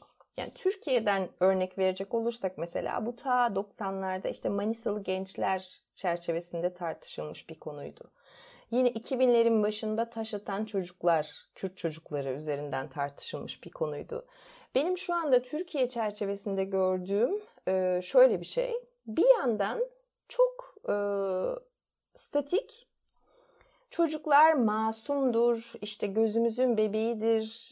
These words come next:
çocuklar hani taş bebektir ve biblodur, hani hiçbir şey yaptırmayalım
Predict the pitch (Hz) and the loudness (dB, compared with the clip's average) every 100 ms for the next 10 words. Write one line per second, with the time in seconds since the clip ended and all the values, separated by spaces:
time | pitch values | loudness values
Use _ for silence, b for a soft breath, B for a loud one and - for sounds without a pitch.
0 | - - 214 226 - 233 233 233 220 214 | -6 -2 -2 -4 2 4 6 4 0 -8
1 | 214 - - - 214 220 226 254 - 240 | -10 -16 -16 -6 -2 -2 -2 -8 0 4
2 | 226 233 - - 226 220 220 208 233 240 | 4 2 -2 -2 0 4 4 4 0 6
3 | 240 208 220 214 - 196 190 254 - 208 | 6 6 4 0 -2 -4 -4 -4 -8 -10
4 | - 226 214 190 180 190 196 _ _ - | -2 0 0 -4 0 0 0 _ _ -4
5 | 247 240 226 208 196 202 202 | 0 2 2 2 4 2 0